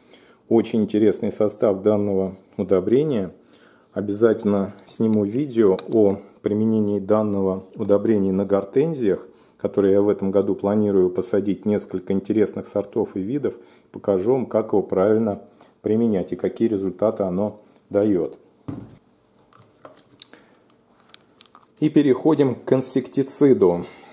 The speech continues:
Инсектицид вот в такой вот упаковочке, здесь семьсот пятьдесят миллилитров.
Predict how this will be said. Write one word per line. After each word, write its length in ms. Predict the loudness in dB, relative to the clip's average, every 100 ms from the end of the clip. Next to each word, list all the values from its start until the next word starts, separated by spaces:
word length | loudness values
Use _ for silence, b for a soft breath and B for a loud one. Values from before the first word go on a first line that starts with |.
| -8
Инсектицид 840 | -4 -2 -4 0 2 2 0 2
вот 180 | 0 0
в 100 | 0
такой 340 | -2 4 4
вот 260 | 4 0 -2 -6
упаковочке, 800 | 0 0 2 2 0 -2 -4 -4
здесь 320 | -2 -4 -2
семьсот 500 | -2 0 0 0 -2
пятьдесят 640 | -4 -4 -2 2 2 0 -10 b b b 0
миллилитров. 840 | 2 2 2 2 2 0 0 -4